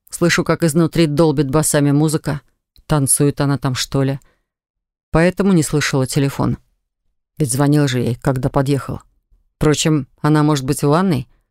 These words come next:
Нередко врубает музыку, пока отмокает в пене. Любимое занятие моей невесты — побалдеть в горячей воде.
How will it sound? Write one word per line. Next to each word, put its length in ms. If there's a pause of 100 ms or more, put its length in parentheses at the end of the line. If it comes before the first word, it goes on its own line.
(140)
Нередко 400
врубает 400
музыку, 340
пока 300
отмокает 500
в 80
пене. 320 (760)
Любимое 420
занятие 420
моей 220
невесты — 420
побалдеть 480
в 60
горячей 340
воде. 380